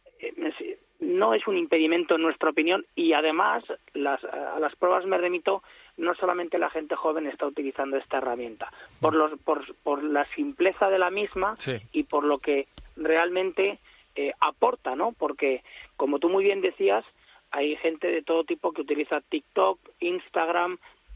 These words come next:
Speaker 1: Facebook, que ya está un poquito más, eh, eh, obsoleto y quizá en la mayor audiencia, eh, es un perfil un poquito mayor, pero no es ex-, eh, excluyente, en mi opinión,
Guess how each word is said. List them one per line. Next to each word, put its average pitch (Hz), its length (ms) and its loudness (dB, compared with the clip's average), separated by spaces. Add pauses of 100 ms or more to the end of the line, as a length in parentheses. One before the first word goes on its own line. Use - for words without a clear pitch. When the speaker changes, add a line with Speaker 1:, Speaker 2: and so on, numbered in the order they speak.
(200)
Speaker 1:
Facebook, 170 460 2
que 135 80 2
ya 147 100 2
está - 160 -4
un 151 60 0
poquito 151 580 0
más, 156 260 -2 (300)
eh, 147 600 -2 (400)
eh, 156 180 0
obsoleto 165 680 2
y 147 240 -4
quizá 170 520 2
en 151 120 2
la 147 80 2
mayor 147 320 2
audiencia, 156 680 2 (340)
eh, 143 440 2
es - 220 -8
un 151 240 0
perfil 156 340 2
un 143 80 -4
poquito 147 320 0
mayor, 156 400 2 (340)
pero 147 460 4
no 175 180 4
es 202 140 0
ex-, - 180 2 (180)
eh, 151 320 2
excluyente, 165 680 2
en 160 100 2
mi 160 100 4
opinión, 156 560 0